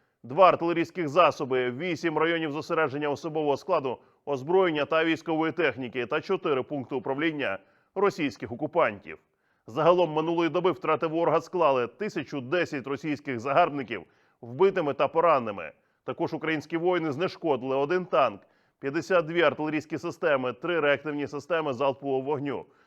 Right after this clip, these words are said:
сто сорок сім безпілотників оперативно-тактичного рівня, сто тридцять вісім одиниць автомобільної техніки та одну одиницю спеціальної техніки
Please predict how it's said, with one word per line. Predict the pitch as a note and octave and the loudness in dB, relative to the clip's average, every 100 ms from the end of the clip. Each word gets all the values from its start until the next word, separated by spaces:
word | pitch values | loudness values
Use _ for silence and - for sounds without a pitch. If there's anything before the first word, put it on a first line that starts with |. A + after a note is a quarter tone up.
| _ _ | _ _
сто | - G3+ | -2 0
сорок | G3 F#3+ - | 2 0 2
сім | F#3+ | 0
безпілотників | E3+ E3 G3 G3 C#3+ D3 D3 | 0 -2 0 0 0 -2 0
оперативно-тактичного | C3+ D3 D3 F#3+ F#3 D#3+ C3+ D3+ B2+ C#3+ C#3 | 2 2 0 0 -2 -4 -4 -6 -6 -2 -2
рівня, | D3+ B2+ A2+ G2 _ _ _ | -2 -2 -4 -6 _ _ _
сто | - - F#3+ | -8 0 2
тридцять | E3+ D#3 D#3+ | 2 -4 -6
вісім | D3+ D#3+ D#3 | -6 -6 -2
одиниць | D3 C#3 D#3 D3 | -4 -4 -6 -4
автомобільної | C#3 D3+ D3 E3 F3+ D3+ C3 | -6 -2 -2 -2 -4 -2 -4
техніки | A2+ A2+ A#2 G#2 G2+ E2 _ _ _ | -2 -4 -6 -10 -10 -12 _ _ _
та | B2+ | 0
одну | C#3 D3 G3 | 0 2 0
одиницю | G3 D#3+ E3+ - D#3+ | 0 0 -4 -4 -10
спеціальної | - F3+ F#3+ D#3+ B2 A2+ A2+ | -4 -2 2 4 2 -2 -6
техніки | E3 E3 E3 B2+ A2+ | 0 0 -2 -10 -8